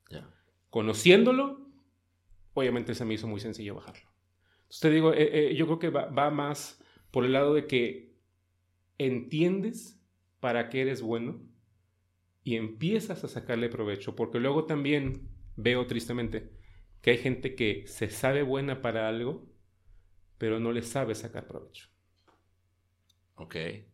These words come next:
Speaker 2: Entonces, y eso sí es triste, porque ves que es extraordinario para ciertas cosas,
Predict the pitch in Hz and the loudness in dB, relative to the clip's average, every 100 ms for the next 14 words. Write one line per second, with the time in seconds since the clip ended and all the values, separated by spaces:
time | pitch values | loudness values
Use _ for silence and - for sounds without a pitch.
0 | _ _ 107 110 123 - 127 117 127 113 | _ _ -8 -6 -6 -4 0 0 0 -6
1 | 107 - - - - - _ _ 107 110 | -8 -8 -12 -12 -20 -20 _ _ -6 0
2 | 113 117 127 123 127 127 - - 107 107 | 0 0 -2 -2 -4 -8 -8 -4 -2 0
3 | 104 107 113 131 143 131 107 107 127 117 | 0 0 0 2 0 0 -2 -2 -2 -4
4 | 120 - 123 - 139 - - | -6 -4 -4 -2 -6 -8 -18